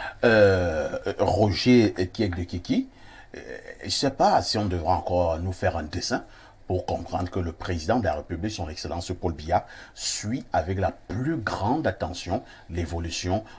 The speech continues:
de ce crime crapuleux. Le président a fait une première sortie,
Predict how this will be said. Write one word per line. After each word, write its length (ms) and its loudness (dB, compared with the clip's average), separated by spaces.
de 100 -6
ce 200 -2
crime 400 -2
crapuleux. 720 0
Le 100 -4
président 440 0
a 60 0
fait 140 -4
une 120 -4
première 460 -8
sortie, 440 -10